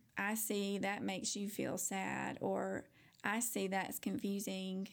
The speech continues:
to you," you know, and in times where I can, "It's confusing to me too," you know. I think not trying to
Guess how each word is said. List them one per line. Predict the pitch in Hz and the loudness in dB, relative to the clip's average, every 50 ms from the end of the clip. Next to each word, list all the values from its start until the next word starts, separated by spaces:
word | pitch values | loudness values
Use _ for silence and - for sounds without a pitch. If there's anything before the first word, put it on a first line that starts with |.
| - - - | -8 -6 -6
to | - - | -4 -4
you," | 190 180 185 190 185 185 185 185 185 185 190 196 220 - - _ _ | -2 -2 -2 -2 -2 -2 -2 -2 -2 -2 -2 -2 -4 -4 -10 _ _
you | - 208 196 | -4 -2 -2
know, | 190 190 190 | -2 -2 -2
and | - - 240 240 233 | 0 0 0 0 0
in | - - 254 247 247 | 2 2 4 4 4
times | 254 247 233 226 240 247 - | 4 4 4 4 2 2 4
where | 254 220 | 4 2
I | 208 208 | 2 2
can, | 208 - 226 214 208 208 214 214 - - - | 2 0 0 2 2 0 0 -2 -4 -2 -2
"It's | 247 240 - | -2 -2 0
confusing | - 269 202 202 - 208 196 196 208 202 202 202 | 0 0 0 2 0 0 0 0 0 0 0 0
to | - - 202 | 0 -2 0
me | 196 196 196 196 | 0 0 0 -2
too," | 196 - 208 190 185 185 131 135 196 208 - - - _ _ | -4 -4 -2 -2 0 0 0 0 -2 -4 -4 -10 -20 _ _
you | - 214 202 | -2 -2 0
know. | 196 190 185 185 190 202 - - - - - - - - - _ - | 0 0 0 0 -2 -4 -6 -10 -16 -16 -16 -16 -18 -18 -16 _ -2
I | 240 240 | -2 -2
think | 247 - 269 269 262 247 - | 2 4 4 6 6 4 4
not | - 220 214 214 220 220 226 240 254 262 262 - - - - - | 6 6 6 6 4 4 4 4 2 2 0 -2 -10 -18 -2 0
trying | - - - - - 220 214 214 214 214 214 214 214 214 214 214 214 214 214 214 220 214 - - - | 0 0 2 2 2 2 2 2 2 2 2 2 2 2 2 4 4 4 2 0 -2 -4 -4 -4 -2
to | - 214 202 202 202 196 196 196 196 196 196 190 190 190 190 208 | 0 0 2 2 2 2 2 2 0 0 0 0 0 -2 -2 -4